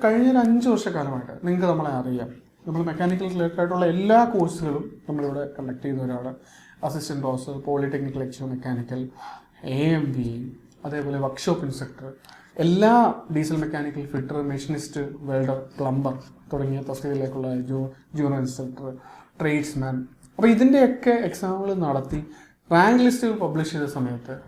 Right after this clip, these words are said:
വലിയൊരു വിജയമാണ് നമുക്ക് നേടാൻ സാധിച്ചത്. ഇപ്പോൾ നമ്മളെല്ലാ ബ്രാഞ്ചുകളിലേക്കും ഐ ടി ഐ മുതൽ എം ടെക് വരെയുള്ള എല്ലാ തസ്-, ഏ, ത-, എന്താണ് ക്വാളിഫിക്കേഷൻ ബേസ് ചെയ്തിട്ടുള്ള എല്ലാ തസ്തികകളുടെ എക്സാംസ് ഇവിടെ കണ്ടക്ട് ചെയ്യും. ഈ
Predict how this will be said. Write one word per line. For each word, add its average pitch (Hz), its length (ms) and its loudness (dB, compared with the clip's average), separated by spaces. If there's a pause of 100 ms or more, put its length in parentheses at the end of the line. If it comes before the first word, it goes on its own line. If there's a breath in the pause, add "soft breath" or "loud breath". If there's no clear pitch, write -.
(180)
വലിയൊരു 180 400 2
വിജയമാണ് 147 480 0
നമുക്ക് 127 300 -2
നേടാൻ 123 200 -8
സാധിച്ചത്. - 380 -14 (360 loud breath)
ഇപ്പോൾ - 120 2
നമ്മളെല്ലാ 220 540 6
ബ്രാഞ്ചുകളിലേക്കും 180 920 0 (180)
ഐ 160 200 2
ടി 254 80 6
ഐ 254 40 12
മുതൽ 226 240 8
എം 165 200 2
ടെക് 180 120 0
വരെയുള്ള 160 360 0
എല്ലാ 156 500 0 (520 loud breath)
തസ്-, - 200 -6
ഏ, 160 80 0
ത-, 151 360 0
എന്താണ് 156 280 0
ക്വാളിഫിക്കേഷൻ 156 500 -2
ബേസ് 139 240 -2
ചെയ്തിട്ടുള്ള 143 340 -6
എല്ലാ 180 280 -2
തസ്തികകളുടെ 165 500 -2
എക്സാംസ് 143 420 -6
ഇവിടെ 135 140 -4
കണ്ടക്ട് 127 340 -6
ചെയ്യും. - 440 -8 (600)
ഈ 240 320 8